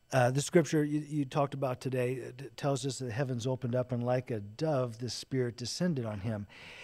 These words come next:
Speaker 2: So does that mean that the Holy Spirit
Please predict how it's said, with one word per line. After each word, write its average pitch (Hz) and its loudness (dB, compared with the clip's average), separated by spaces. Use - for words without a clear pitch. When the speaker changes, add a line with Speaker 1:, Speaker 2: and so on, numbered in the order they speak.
Speaker 2:
So 170 8
does 139 0
that 202 10
mean 202 8
that 143 6
the 123 0
Holy 165 0
Spirit 151 2